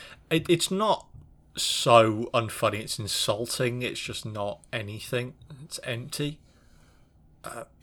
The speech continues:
which what culminates in, as you were saying earlier, that the first half of this <laughs> film is just tedious. It's a slog to get through until, like, Bert is given full reign to fire on shit as he wills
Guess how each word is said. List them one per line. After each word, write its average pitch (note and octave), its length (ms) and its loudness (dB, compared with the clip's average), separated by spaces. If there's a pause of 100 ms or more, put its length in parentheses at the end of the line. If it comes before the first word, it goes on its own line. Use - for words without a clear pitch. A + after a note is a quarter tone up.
which C#3 300 -4
what D#3+ 200 4
culminates A#2 640 2
in, G2+ 240 -4 (500)
as A2 120 -6
you G#2 40 -12
were F#2+ 40 -10
saying G#2 260 0
earlier, G2 380 -2 (240)
that G#2+ 160 -2
the A2+ 80 -4
first - 360 4
half A2 220 2
of A#2+ 80 -4
this - 140 0
<laughs> - 0 -
film G#2+ 300 6
is G2+ 100 -8
just - 260 -8
tedious. G#2+ 840 -2 (640)
It's - 180 -6
a B2+ 60 -4
slog A2+ 800 2 (220)
to C#3 100 -4
get A2+ 280 2
through A#2+ 280 0
until, G#2+ 540 -2
like, G#2+ 300 -4 (560)
Bert A2 420 8
is A#2 120 -4
given G#2 300 -4
full G2+ 400 -2
reign G#2 320 2
to A#2 160 -8
fire G2 580 0
on G#2+ 140 -4
shit A2 420 0
as G#2+ 140 -6
he G#2 80 -6
wills G#2 600 -2